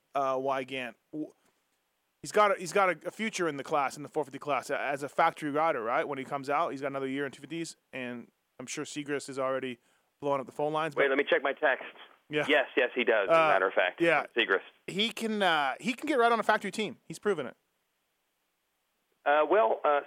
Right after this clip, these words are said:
Speaker 2: Segrist first, um, sent me, uh, photos of a iPhone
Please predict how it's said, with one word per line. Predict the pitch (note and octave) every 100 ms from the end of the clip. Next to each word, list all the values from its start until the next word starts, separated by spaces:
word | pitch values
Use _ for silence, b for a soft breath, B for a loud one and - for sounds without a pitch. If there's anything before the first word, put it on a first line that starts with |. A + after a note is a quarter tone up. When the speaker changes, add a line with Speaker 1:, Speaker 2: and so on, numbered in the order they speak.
| -
Speaker 2:
Segrist | F#3 F3+ - -
first, | F3+ F3+ - C#3
um, | C3+ A#2+
sent | D#3 -
me, | C#3 C3 -
uh, | C#3
photos | C#3 C3 B2+ A#2+
of | A#2+ A2+
a | G#2+ A2
iPhone | A2+ B2+ - A2+ G#2